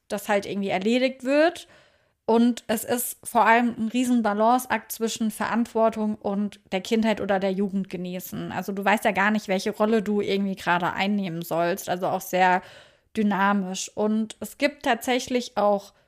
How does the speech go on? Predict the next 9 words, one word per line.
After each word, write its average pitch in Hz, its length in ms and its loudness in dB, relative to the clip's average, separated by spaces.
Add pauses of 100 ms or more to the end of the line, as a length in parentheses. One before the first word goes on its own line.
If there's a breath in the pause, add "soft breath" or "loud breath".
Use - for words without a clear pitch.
(340)
mehrere 226 460 2
Begriffe 285 840 0
mit 220 220 2 (160)
Symptomen 254 1120 0
und 202 460 -4
auch 190 440 -2 (120)
Folgen 269 580 4
et - 180 -6
cetera, 277 640 0